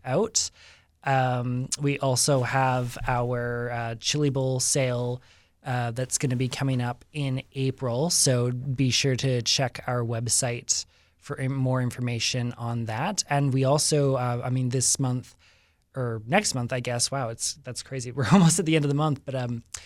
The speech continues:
we're gonna be having our next exhibition coming up, which is the, uh, high school exhibition featuring high schools in the area. It's called Black. It's all,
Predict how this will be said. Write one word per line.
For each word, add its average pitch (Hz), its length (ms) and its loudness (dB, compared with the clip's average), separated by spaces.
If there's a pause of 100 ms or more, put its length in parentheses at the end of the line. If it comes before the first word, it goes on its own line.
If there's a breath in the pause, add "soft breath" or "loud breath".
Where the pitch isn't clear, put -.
(280 loud breath)
we're 151 100 -2
gonna 151 100 2
be 147 100 4
having 135 760 2
our 127 380 -2
next 123 520 0
exhibition 139 680 0
coming 175 300 0
up, 233 160 -2 (120)
which 127 240 -4
is 113 240 -2
the, 120 300 -2
uh, 113 180 -4
high 196 200 2
school 131 440 0
exhibition 123 640 -6
featuring 120 500 -6 (260 loud breath)
high 143 140 -2
schools 127 260 0
in 123 60 0
the 127 120 -4
area. 131 420 -2
It's - 180 -6
called 117 460 -4
Black. 123 500 -2
It's 131 240 -6
all, 131 440 -2